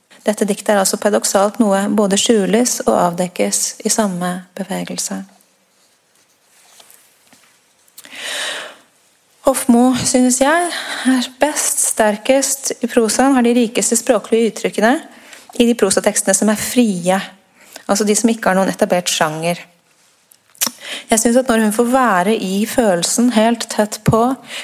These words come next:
uten fortellingens struktur eller ramme eller plikt, så er hun best. På samme måte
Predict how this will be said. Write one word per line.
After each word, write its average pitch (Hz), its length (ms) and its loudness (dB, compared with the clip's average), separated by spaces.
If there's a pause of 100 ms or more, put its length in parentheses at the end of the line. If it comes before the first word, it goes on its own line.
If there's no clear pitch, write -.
(140)
uten 220 500 2
fortellingens 208 580 2 (220)
struktur 220 640 0
eller 202 260 2
ramme 185 380 0 (240)
eller 196 240 0
plikt, - 480 -6 (720)
så 185 140 -6
er 175 80 -2
hun 175 120 -4
best. - 460 -6
På 226 80 2
samme 208 260 2
måte 208 380 2